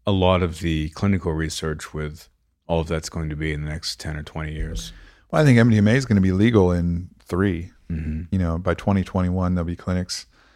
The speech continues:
Speaker 2: operating. I mean, the data's pouring in up from the ketamine already. Psilocybin's in phase two. I mean, that's gonna be legal in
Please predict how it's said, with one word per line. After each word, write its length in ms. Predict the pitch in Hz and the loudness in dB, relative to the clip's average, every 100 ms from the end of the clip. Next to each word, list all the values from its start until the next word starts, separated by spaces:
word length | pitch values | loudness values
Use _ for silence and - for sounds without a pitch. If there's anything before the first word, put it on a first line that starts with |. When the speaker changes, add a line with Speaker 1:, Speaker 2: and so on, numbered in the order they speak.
| _ _ _ - | _ _ _ 0
Speaker 2:
operating. 680 | 92 92 92 90 90 90 - | 0 2 0 2 0 -4 -2
I 40 | |
mean, 160 | 90 87 | -2 0
the 60 | 85 | 0
data's 500 | 95 92 90 - - _ _ | 0 2 0 -2 -10 _ _
pouring 320 | - 95 87 87 | -2 0 2 2
in 120 | 87 | 0
up 120 | 85 | -2
from 200 | - 85 | -2 -2
the 60 | - | 0
ketamine 400 | 95 87 87 85 | 0 0 0 0
already. 420 | 82 87 90 85 | -2 0 0 -2
Psilocybin's 720 | - 95 87 95 92 90 87 | -2 -2 0 2 4 4 0
in 100 | 90 | -2
phase 360 | - 92 90 - | 0 0 0 -2
two. 340 | - 90 90 | -2 0 0
I 40 | 92 | -2
mean, 140 | 87 | 0
that's 240 | 87 90 - | 0 0 -2
gonna 140 | 87 | -2
be 120 | 85 | 0
legal 340 | 85 90 90 87 | 0 0 2 2
in 260 | 85 85 | 0 -2